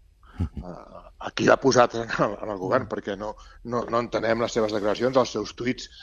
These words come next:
Speaker 2: eh, de fa, de fa uns anys amb els Ara, no?
Speaker 3: Mhm.
Speaker 2: I a l'efecte Tarajal, eh, i hem de felicitar Marlaska, no? Perquè
Speaker 3: Sí,
Speaker 2: l'efecte
Speaker 3: sí.
Speaker 2: Tarajal és, és això. O sigui, el que es va permetre aquella vegada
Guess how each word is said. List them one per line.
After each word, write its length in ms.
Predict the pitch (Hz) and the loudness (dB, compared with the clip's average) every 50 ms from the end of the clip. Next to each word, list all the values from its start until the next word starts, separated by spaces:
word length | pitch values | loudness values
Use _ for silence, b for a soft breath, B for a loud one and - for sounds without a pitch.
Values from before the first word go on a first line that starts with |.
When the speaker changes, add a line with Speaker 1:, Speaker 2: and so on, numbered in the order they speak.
| b b b b | b b b b
Speaker 2:
eh, 800 | - 120 110 113 110 104 104 104 101 101 104 - - - - 104 98 | -2 0 2 2 2 2 0 -2 -4 -6 -8 -10 -10 -10 -10 -6 -6
de 80 | 104 | -4
fa, 160 | - 113 104 107 104 104 98 - - | -2 0 0 0 0 -2 -4 -8 -10
de 160 | - 95 98 - | -10 -10 -10 -6
fa 140 | - 104 104 104 | -6 -6 -4 -4
uns 240 | 107 107 107 92 98 98 | -6 -8 -8 -8 -6 -6
anys 160 | 104 104 120 | -6 -4 -6
amb 140 | 107 98 104 | -4 -4 -4
els 80 | 92 101 | 0 2
Ara, 220 | 131 156 170 175 | 2 2 2 2
no? 100 | - 127 | 2 2
Speaker 3:
Mhm. 80 | 135 117 | 2 2
Speaker 2:
I 60 | 92 | 2
a 40 | 92 | 0
l'efecte 340 | - - 117 - - - 110 | 0 -2 -4 -4 -2 -4 -2
Tarajal, 460 | - 101 92 92 - - 113 123 147 160 B B B B B B B B B B - | -2 -2 -4 -4 -2 0 2 4 4 2 B B B B B B B B B B -8
eh, 720 | 95 90 - - - - 107 107 - - - - - 101 | -6 -6 -6 -8 -8 -8 -4 -2 -2 -2 -2 -6 -2 -2
i 20 | |
hem 140 | 104 107 110 | -2 0 0
de 20 | - | 2
felicitar 380 | - 107 98 - 113 95 104 98 | 2 0 2 2 4 4 6 4
Marlaska, 460 | 101 92 104 123 117 - - 143 135 | 4 4 4 4 4 4 2 0 2
no? 140 | 135 156 196 | 2 2 0
Perquè 320 | - - - 92 - 104 95 | 0 -2 -6 -6 -4 -6 -4
Speaker 3:
Sí, 140 | 92 87 - | -2 -4 -4
Speaker 2:
l'efecte 320 | - - 110 - 110 92 | -2 -2 -2 0 0 0
Speaker 3:
sí. 40 | - | 0
Speaker 2:
Tarajal 400 | 104 98 95 - 110 113 127 151 - | 0 -2 0 2 6 6 6 6 4
és, 140 | 123 - - | -2 0 0
és 140 | - 113 - | 0 0 2
això. 160 | - - 160 - - - - - - b b b b b b b b b b b - - - - | 4 4 4 4 4 -6 -18 -20 -20 b b b b b b b b b b b -20 -20 -20 -14
O 80 | - - | -12 -10
sigui, 240 | - - 98 98 98 | -8 -6 -4 -2 -2
el 80 | 104 | 0
que 80 | 95 98 | -2 2
es 80 | 92 104 | 2 4
va 80 | 101 | 4
permetre 380 | 113 104 104 113 117 104 113 113 | 4 2 4 2 2 2 2 2
aquella 160 | 113 110 110 | 4 4 4
vegada 340 | 110 113 123 127 123 117 107 | 6 6 6 6 4 2 -2